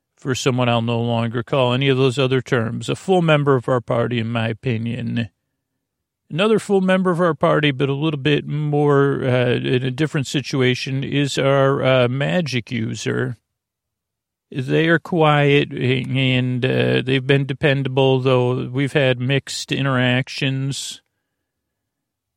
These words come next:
Uh, but, uh, you, you know, we've come to all respect, uh, but also was originally played by someone who s-, swore they would never play a game with us again because of something,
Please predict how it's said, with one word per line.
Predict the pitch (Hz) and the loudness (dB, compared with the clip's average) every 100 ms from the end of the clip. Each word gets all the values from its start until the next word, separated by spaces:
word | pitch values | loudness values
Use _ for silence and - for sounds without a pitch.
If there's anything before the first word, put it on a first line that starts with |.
| _ - | _ -6
Uh, | 123 117 117 | -2 0 0
but, | 117 127 117 | 2 0 2
uh, | 127 123 120 | 2 4 2
you, | 135 135 139 | 0 -4 -4
you | 76 127 | -4 -2
know, | 127 | -2
we've | 135 127 | -2 -2
come | 165 139 | 0 0
to | 135 143 | 0 -2
all | 143 135 139 | 2 4 4
respect, | 135 131 - - 139 139 - - | 2 -2 -4 -2 2 0 -2 -4
uh, | 131 123 123 135 | -2 -2 -4 -8
but | 131 139 127 | -2 -4 -4
also | 135 151 151 160 | -4 -2 0 0
was | 135 131 151 147 | 0 0 -2 0
originally | 170 165 170 151 | 0 2 0 0
played | 170 156 139 | 2 0 2
by | 143 | 0
someone | - 156 143 143 | 0 -2 0 0
who | 139 131 | 0 -2
s-, | 131 - 135 135 | -4 -6 -6 -6
swore | - - 151 147 151 151 | -10 -4 2 4 6 4
they | 135 | 4
would | 131 | 4
never | 131 139 135 143 | 2 0 0 -4
play | - 139 135 135 131 131 | -2 0 2 4 4 2
a | 127 123 | 0 -2
game | 127 127 135 | 0 0 0
with | 127 139 | -2 0
us | 131 - | 0 -2
again | 123 127 120 120 117 117 120 120 - _ _ _ _ _ _ _ _ _ _ _ - 113 | -4 0 2 2 0 -2 -4 -6 -10 _ _ _ _ _ _ _ _ _ _ _ -8 -4
because | 120 - 120 | -4 -2 -6
of | 123 | -4
something, | - 127 120 123 123 117 | -4 -2 0 0 0 0